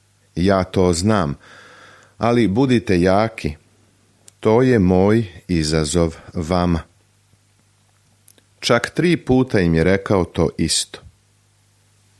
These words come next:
Prvo što je Bog imao na umu da im saopšti je da budu jaki. Ali druga poruka je bila: „Nastavite da radite.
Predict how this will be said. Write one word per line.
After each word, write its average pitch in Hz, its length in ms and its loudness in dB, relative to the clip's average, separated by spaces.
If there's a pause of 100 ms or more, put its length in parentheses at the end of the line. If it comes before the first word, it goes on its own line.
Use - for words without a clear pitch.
(1700)
Prvo 196 320 2
što 117 200 0
je 107 60 4
Bog 117 300 2
imao 113 340 4
na 82 140 2
umu 113 300 2
da 90 120 2
im 71 140 -2
saopšti 123 600 0
je 107 240 2 (340)
da 98 240 0
budu 82 440 0
jaki. 85 680 -2 (1300)
Ali 110 480 0
druga 92 480 0
poruka 92 520 0
je 76 100 2
bila: 95 400 2 (760)
„Nastavite 101 920 0
da 92 160 2
radite. 82 640 -2